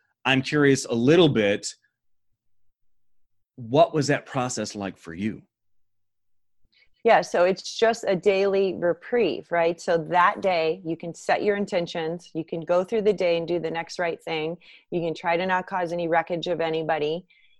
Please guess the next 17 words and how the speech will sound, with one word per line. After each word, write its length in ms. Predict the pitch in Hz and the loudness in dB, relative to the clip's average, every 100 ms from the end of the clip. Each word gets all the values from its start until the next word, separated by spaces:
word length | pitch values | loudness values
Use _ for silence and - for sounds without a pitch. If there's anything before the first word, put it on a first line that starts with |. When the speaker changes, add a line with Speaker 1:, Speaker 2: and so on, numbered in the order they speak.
| _ _ - | _ _ 0
Speaker 2:
and 260 | 175 170 | 2 2
you 80 | 170 | 2
can 220 | 175 147 - - | -2 -4 -8 -2
be 160 | 175 | 2
of 100 | 170 | 2
service 460 | 165 170 156 160 - | 2 0 0 0 -2
to 100 | 196 | 2
others. 400 | 220 185 147 - | 4 2 -2 -4
And 160 | 156 165 | -4 -2
then 100 | 165 | 0
at 160 | 160 170 | -2 -2
the 120 | 170 | -2
end 160 | 202 | 0
of 60 | 208 | 0
the 120 | 185 | 0
day, 460 | 170 165 151 165 - _ _ - | 0 2 2 0 -4 _ _ -4
you 480 | 175 170 165 160 | 2 4 4 2